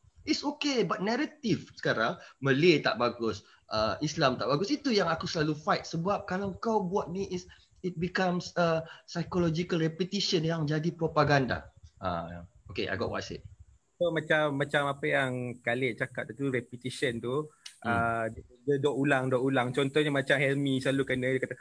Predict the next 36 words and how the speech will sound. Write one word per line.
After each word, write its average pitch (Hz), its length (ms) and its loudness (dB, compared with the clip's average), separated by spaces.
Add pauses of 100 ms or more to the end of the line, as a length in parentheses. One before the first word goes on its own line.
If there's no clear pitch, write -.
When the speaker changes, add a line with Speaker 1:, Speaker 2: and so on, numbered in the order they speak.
(180)
Speaker 2:
"Oh, 127 380 2
setiap 123 320 0
kali 147 100 2
kalau 143 220 4
Helmi 147 320 2
bercakap, 170 400 0
oh, 127 240 4
ni 151 160 2
resis, 156 400 0
ni 151 80 -2
fasis, 151 400 0
ni 156 80 -2
fasis." 151 320 -2 (240)
Dia 160 80 0
ulang, 190 320 4
dok 175 160 2
ulang 185 320 2
benda 165 160 0
tu, 165 80 0
walaupun 151 400 2
benda 156 160 2
tu 151 80 -4
Speaker 1:
Yes. 156 80 0
Speaker 2:
dah 139 80 4
dua 131 160 2
tahun 135 480 -4
yang 127 100 0
lepas. 110 300 -2 (540)
Okey, 151 260 2 (240)
adakah 240 300 2
ini 240 180 2
macam 202 240 2
teori 160 400 0
Goebbels 143 560 2
punya, 127 480 0 (340)
punya 135 300 2